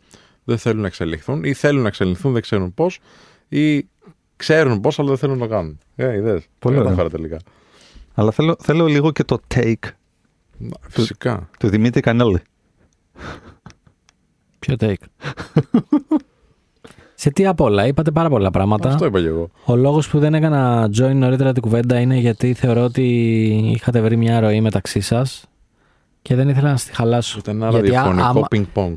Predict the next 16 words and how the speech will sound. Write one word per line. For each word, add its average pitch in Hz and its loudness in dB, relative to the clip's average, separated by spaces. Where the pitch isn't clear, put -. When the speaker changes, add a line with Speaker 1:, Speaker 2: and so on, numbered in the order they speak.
Speaker 3:
άμα 117 2
έμπαινα, 110 2
θα 117 0
τρόλαρα 110 2
σε - -10
κάποια 101 -2
στιγμή 101 -2
και 110 0
θα 104 0
τελείωνε 101 0
η - 0
κουβέντα 98 -2
εκεί. 95 0
Οπότε 113 0
σας - -4
άφησα 139 0